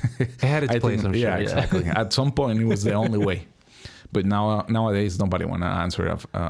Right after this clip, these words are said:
Speaker 1: a phone, and they don't even give you a chance.
Speaker 2: Now, we've
Speaker 1: Uh,
Speaker 2: learned to tune it out culturally, whether it be commercials or people selling you or people just talking to you in a sell-, salesy way. Like,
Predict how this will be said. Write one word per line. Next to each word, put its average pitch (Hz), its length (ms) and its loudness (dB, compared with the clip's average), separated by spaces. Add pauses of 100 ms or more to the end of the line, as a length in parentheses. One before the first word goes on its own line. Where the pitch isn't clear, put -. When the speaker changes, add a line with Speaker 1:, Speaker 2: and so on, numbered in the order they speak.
(120)
Speaker 1:
a 82 40 -2
phone, 95 340 0
and 90 320 -2
they 98 160 0
don't 95 160 2
even 92 180 0
give 92 120 -2
you 85 120 -2
a 85 60 -4
chance. 80 400 -4 (260)
Speaker 2:
Now, 123 180 0
we've 123 140 2
Speaker 1:
Uh, 120 40 4
Speaker 2:
learned 196 140 2
to 131 60 0
tune 151 220 2
it 104 100 0
out 180 200 -2
culturally, 101 540 -2
whether 113 180 0
it 107 60 0
be 101 120 0
commercials 151 640 0
or 107 60 0
people 131 300 -4
selling 160 380 0
you 160 180 2
or 110 60 0
people 113 240 -2
just - 180 -12
talking 160 380 0
to - 100 -2
you 156 120 2
in 147 60 2
a 135 160 0
sell-, 143 340 -4
salesy 143 420 0
way. 147 220 0
Like, 107 200 -4